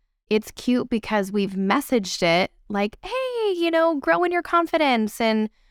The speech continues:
live out your, your goals and your dreams," but it's so much more than that.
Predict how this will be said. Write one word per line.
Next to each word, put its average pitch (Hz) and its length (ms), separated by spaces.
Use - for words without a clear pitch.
live 302 340
out 339 220
your, 311 180
your 277 300
goals 277 280
and 254 120
your 233 100
dreams," 208 840
but 226 120
it's - 140
so - 440
much 262 260
more 214 180
than 175 200
that. - 400